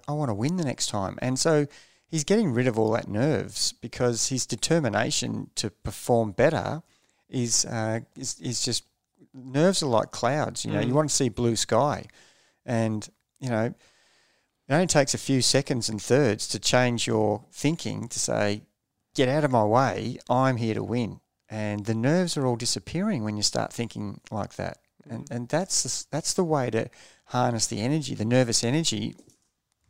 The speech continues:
Speaker 1: that you're creating. Um, and that's a really good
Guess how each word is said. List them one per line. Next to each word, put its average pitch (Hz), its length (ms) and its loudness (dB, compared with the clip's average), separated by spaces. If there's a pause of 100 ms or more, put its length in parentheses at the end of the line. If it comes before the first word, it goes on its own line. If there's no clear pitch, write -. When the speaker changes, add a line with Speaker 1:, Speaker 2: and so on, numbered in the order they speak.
(240)
Speaker 1:
that 135 140 0
you're 113 100 -2
creating. 123 680 2 (600)
Um, 120 300 2
and 120 160 -4
that's 185 180 0
a 123 60 2
really 113 320 2
good 113 180 -4